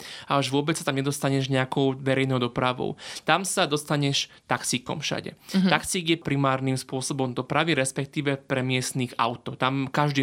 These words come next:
Speaker 1: bez auta neprežiješ.
Speaker 2: Mhm, dobre, tak či si pamätáš to miesto, kde ste sa išli paddleboardovať, alebo kde ste išli takúto aktivitu?
Speaker 1: Ja neviem, to som, sorry.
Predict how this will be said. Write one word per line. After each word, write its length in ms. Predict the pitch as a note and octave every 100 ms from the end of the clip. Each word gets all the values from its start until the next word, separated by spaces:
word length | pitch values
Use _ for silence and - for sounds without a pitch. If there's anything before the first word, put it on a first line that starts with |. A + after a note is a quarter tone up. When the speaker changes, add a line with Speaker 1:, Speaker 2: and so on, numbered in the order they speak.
| C3+
Speaker 1:
bez 240 | C3 D#3 -
auta 260 | C#3+ C#3+
neprežiješ. 720 | A#2+ A#2 A#2+ A#2 - - - - -
Speaker 2:
Mhm, 220 | G3+ G#3
dobre, 220 | G3 D#3+ - - -
tak 220 | F#3+ -
či 160 | -
si 40 | A#3
pamätáš 340 | A#3 G3 G#3
to 100 | -
miesto, 320 | F#3+ D#3+ -
kde 160 | F#3 F3
ste 140 | E3+
sa 100 | E3
išli 240 | E3 E3 F3+
paddleboardovať, 640 | E3+ D#3 D#3 D3+ D#3 D#3 D3+
alebo 280 | D3 D3+
kde 160 | D#3 D#3
ste 180 | D#3+ E3+
išli 180 | D#3+ E3
takúto 300 | D#3 - C#3+
aktivitu? 460 | C#3 - - - _
Speaker 1:
Ja 160 | A#3+ G#3+
neviem, 480 | A3 C4 B3+ G3+
to 160 | B3 D#4+
som, 160 | D#4+ F4 E4+
sorry. 420 | D#4+ E4 E4 D#4